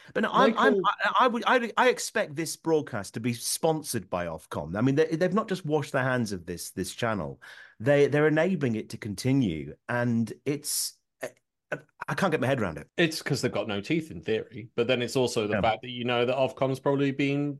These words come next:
Speaker 2: lined up by Conservatives, no different to the B B C, which we've discovered.
Speaker 1: Yeah.
Speaker 2: So they're all in it together. I mean, we're, I'm teaching about Mussolini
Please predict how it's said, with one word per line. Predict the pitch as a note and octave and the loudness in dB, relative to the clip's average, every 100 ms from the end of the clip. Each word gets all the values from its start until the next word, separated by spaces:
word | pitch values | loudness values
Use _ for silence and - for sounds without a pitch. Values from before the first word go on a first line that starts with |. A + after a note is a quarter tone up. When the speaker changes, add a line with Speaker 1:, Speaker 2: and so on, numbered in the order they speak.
| - | -2
Speaker 2:
lined | D3 C#3+ D3 D#3 | 2 4 4 4
up | C#3+ | 2
by | D3+ | 0
Conservatives, | D3+ E3+ E3+ G#3 G3+ B2 F2 - | -2 -4 -2 0 0 -4 -10 -8
no | A2 G#2+ | -6 -4
different | A#2 B2 B2 | -4 -6 -8
to | |
the | C3 | -4
B | D3+ | 0
B | D3+ F3 | 0 0
C, | E3+ B3+ A#2 | 0 -2 -2
which | F#2+ - | -4 -8
we've | G#2 | -10
discovered. | - - F#2+ F2+ | -10 -8 -8 -6
Speaker 1:
Yeah. | F2+ F2 _ _ _ _ - | -10 -10 _ _ _ _ -6
Speaker 2:
So | - D#3+ | 2 6
they're | D#3+ | 8
all | E3 D#3+ D#3 D3 C#3+ C#3 - _ - | 8 6 6 8 6 2 -6 _ -2
in | D3+ | -2
it | D#3 | -2
together. | D#3 F#3 E3+ G2 | 0 2 2 0
I | |
mean, | A#2 B2+ - _ _ _ | -4 -6 -10 _ _ _
we're, | - E3 E3 D#3+ - - - | 2 4 4 2 -4 -16 -6
I'm | - F#3 F3+ - _ _ | 4 6 6 2 _ _
teaching | - F3+ D#3 C#3 | 0 2 2 0
about | A#2+ A2+ | 2 2
Mussolini | B2 - C3 C#3 A#2+ - A#2+ | 2 2 4 4 0 -6 -20